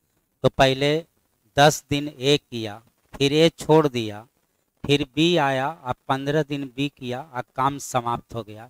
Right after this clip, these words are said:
के दिन में काम पूरा हुआ? हाँ, पच्चीस दिन में। दस और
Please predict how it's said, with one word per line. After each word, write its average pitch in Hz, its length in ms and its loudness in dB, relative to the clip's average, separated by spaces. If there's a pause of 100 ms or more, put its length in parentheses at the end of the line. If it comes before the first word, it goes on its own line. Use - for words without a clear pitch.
(140)
के 156 140 4
दिन 160 200 -2
में 160 160 -4
काम 156 220 2
पूरा 131 260 0
हुआ? 104 300 -6 (2750)
हाँ, 104 180 -18 (300)
पच्चीस 147 400 -2
दिन 156 160 -4
में। 190 180 -16 (120)
दस 135 260 2
और 143 80 0